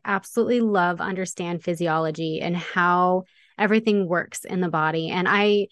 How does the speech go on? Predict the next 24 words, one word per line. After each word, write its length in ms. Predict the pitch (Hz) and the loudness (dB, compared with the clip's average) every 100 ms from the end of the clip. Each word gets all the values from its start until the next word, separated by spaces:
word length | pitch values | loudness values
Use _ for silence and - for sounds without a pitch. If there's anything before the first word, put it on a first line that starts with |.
| _ _ - | _ _ -4
you 80 | 202 | -2
know, 160 | 170 165 | 0 0
I 200 | 208 214 | 2 4
know 260 | 202 196 | 4 2
about 340 | 202 185 170 - | 0 0 -2 -4
the 100 | 180 | -6
role 200 | 180 170 | -6 -6
cholesterol 500 | - 165 - 165 165 | -4 -6 -4 -6 -4
plays, 360 | 170 165 170 | -4 -2 -2
and 280 | 165 160 - | -6 -10 -10
part 200 | - 196 | -2 0
of 80 | 185 | 0
my 140 | 170 | -2
coaching 380 | 165 185 180 180 | -4 -4 -4 -4
is 120 | 170 | -4
I 80 | 170 | -4
get 160 | 165 - | -6 -6
people 280 | 190 180 170 | -6 -4 -8
to 100 | 170 | -8
stop 340 | - 170 - | -2 0 0
being 200 | 180 170 | -4 -4
afraid 340 | 160 - 160 | -4 -6 -4
of 100 | 170 | -4
it. 180 | 160 - | -6 -10